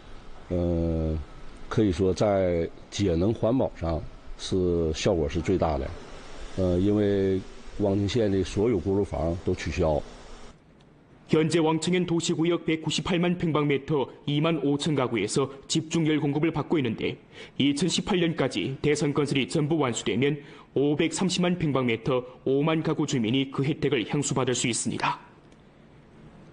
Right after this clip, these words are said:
Speaker 2: 왕청인에서는 또 거주, 교육, 의료, 교통 등 면의 민생 프로젝트를 다그쳐 추진해 왕청인을 살기 좋은 고장으로 건설하고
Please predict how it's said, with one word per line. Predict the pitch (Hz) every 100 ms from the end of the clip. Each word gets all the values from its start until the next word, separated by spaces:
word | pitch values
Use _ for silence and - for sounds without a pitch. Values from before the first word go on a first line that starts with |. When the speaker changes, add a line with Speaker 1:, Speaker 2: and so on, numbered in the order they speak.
| -
Speaker 2:
왕청인에서는 | 131 151 151 170 165 175 175 175
또 | 160 113 - -
거주, | - 165 160 170 165 160 160
교육, | 156 139 104 120 156 -
의료, | 139 143 160 143 113
교통 | 165 151 185
등 | 165 160
면의 | 160 127
민생 | 113 151 160 185
프로젝트를 | 160 151 151 - 156
다그쳐 | - 143 143 180
추진해 | 175 139 107 92 - - - -
왕청인을 | 147 151 147 170 165 117
살기 | - 165 160
좋은 | 170 185
고장으로 | 180 147 147 156 160
건설하고 | 127 - 104 - 139